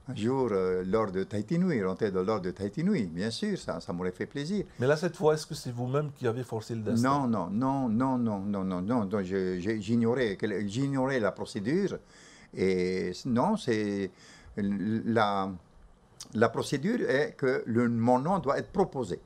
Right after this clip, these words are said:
Speaker 2: Hmm.
Speaker 1: Proposé, euh, par, euh, quelqu'un, un organisme. En l'occurrence, c'est le directeur du conservatoire qui a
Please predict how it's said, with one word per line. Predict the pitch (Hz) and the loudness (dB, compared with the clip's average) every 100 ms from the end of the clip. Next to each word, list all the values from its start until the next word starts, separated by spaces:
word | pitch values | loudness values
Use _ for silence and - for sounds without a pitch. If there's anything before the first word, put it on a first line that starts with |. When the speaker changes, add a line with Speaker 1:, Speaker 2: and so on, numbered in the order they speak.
| - | -10
Speaker 2:
Hmm. | 82 - | -10 -2
Speaker 1:
Proposé, | 113 107 101 101 156 214 233 - - - - - | -2 0 -2 -2 0 0 -2 -8 -20 -20 -18 -4
euh, | 95 92 95 95 92 | 0 2 2 0 0
par, | - 101 123 123 | 4 6 6 6
euh, | 92 92 95 95 95 | 4 2 2 0 0
quelqu'un, | - 82 - 95 139 | 0 0 0 0 0
un | 135 | 0
organisme. | 87 85 90 98 147 147 | -2 0 0 0 -2 -2
En | 107 | 0
l'occurrence, | 95 107 120 113 117 110 101 | 2 0 2 2 2 0 -6
c'est | - 95 92 98 98 98 95 | -2 0 0 -2 -4 -6 -6
le | 92 92 | -4 -2
directeur | 92 110 - 117 101 | 0 0 0 0 0
du | 90 | -4
conservatoire | 92 - 101 92 - 131 185 208 113 - - - - | -6 -2 0 0 0 2 2 0 -4 -12 -20 -20 -20
qui | - 107 | -2 2
a | 98 98 92 92 92 87 | 4 2 2 2 0 -2